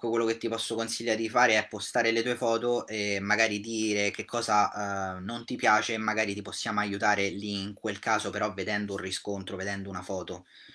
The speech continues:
Mm, così è un po' difficile sapere che cosa tu puoi fare per migliorare quella foto, anche perché a livello di settings noi lo spieghiamo sui nostri articoli, ma anche sui nostri video YouTube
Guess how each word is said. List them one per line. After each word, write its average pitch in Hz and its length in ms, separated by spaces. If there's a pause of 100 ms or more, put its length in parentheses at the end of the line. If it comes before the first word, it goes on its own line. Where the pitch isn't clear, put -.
(300)
Mm, 98 240
così 110 380
è 104 60
un 98 180
po' 107 160
difficile 95 680
sapere 95 420
che 95 140
cosa 98 320
tu 95 140
puoi 95 200
fare 95 320
per 92 200
migliorare 92 500
quella 90 200
foto, 95 220
anche 92 220
perché 98 480
a - 80
livello 107 280
di 101 120
settings 104 540
noi 101 200
lo 98 100
spieghiamo 101 440
sui 98 100
nostri 92 300
articoli, 90 480
ma 85 80
anche 92 220
sui 92 160
nostri 90 320
video 92 160
YouTube 90 440